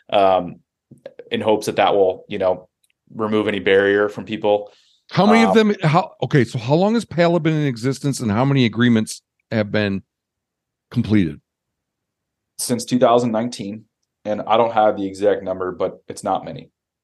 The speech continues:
Speaker 2: Yeah.
Speaker 1: Um, the Unlocking Public Lands Program is a tax incentive that they get rather than pala. They get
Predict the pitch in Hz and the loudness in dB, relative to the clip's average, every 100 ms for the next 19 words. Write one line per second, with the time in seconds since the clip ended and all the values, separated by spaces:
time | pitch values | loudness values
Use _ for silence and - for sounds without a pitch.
0 | _ 98 95 95 101 98 95 - _ _ | _ -4 0 2 2 2 -2 -6 _ _
1 | _ - 110 110 113 117 117 117 117 110 | _ -16 -4 0 2 2 0 -2 -2 0
2 | 101 104 113 - 120 120 117 113 92 - | 0 -2 -4 0 2 4 2 0 -6 -6
3 | 104 110 - 127 131 131 135 135 135 135 | -2 -2 -2 -6 -4 -4 -4 -4 -4 -2
4 | 143 143 107 101 101 - 92 101 107 101 | -4 0 2 2 -2 -6 -2 2 4 2
5 | 95 90 | -2 -6